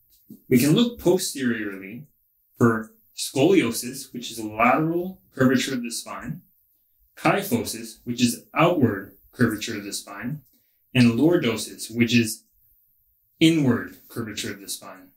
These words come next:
You can assess for any barrel chesting, which is often seen in patients with C O P D and concurrent emphysema. You can also look for any signs of flail chest,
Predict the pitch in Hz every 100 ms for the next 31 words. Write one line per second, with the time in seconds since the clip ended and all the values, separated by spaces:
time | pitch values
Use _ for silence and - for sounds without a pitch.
0 | _ _ 139 143 156 - 208 - 180 -
1 | 156 151 107 - - 123 117 110 98 -
2 | 101 _ _ _ _ _ _ _ 113 123
3 | 113 160 - 156 - 143 143 143 117 -
4 | - 143 - 147 - _ - 120 - 147
5 | 147 - 117 117 113 113 _ 117 110 110
6 | 123 120 113 - _ - 123 113 113 107
7 | 113 104 - _ _ _ _ _ _ _
8 | _ _ - 139 175 202 165 156 151 -
9 | _ _ 139 135 147 147 131 135 120 110
10 | 151 151 156 - 110 - -